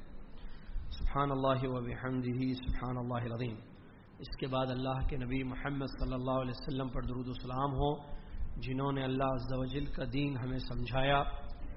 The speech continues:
دین کی باتیں بیان فرمائیں، قرآنی آیات کی تفسیر قولی اور عملی طور پر پیش کی، اور اس بات کا حکم دیا کہ میرے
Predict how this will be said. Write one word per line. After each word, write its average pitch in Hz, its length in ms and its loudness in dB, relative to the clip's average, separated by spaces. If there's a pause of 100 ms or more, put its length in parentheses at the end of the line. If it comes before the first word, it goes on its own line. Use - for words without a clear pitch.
(140)
دین 139 180 2
کی 143 140 2
باتیں 127 360 0
بیان 127 340 2
فرمائیں، 143 540 6 (600)
قرآنی 147 380 0
آیات 135 460 -2
کی 147 100 0
تفسیر 139 600 2
قولی 135 460 2
اور 135 200 0 (100)
عملی 135 260 0
طور 127 220 -2
پر 123 200 -2
پیش 127 520 4
کی، 135 140 -4 (500)
اور 135 140 0
اس 131 80 0 (140)
بات 135 280 2
کا 147 80 -2
حکم 139 420 -2
دیا 135 420 4 (680)
کہ 131 140 -4
میرے 127 280 0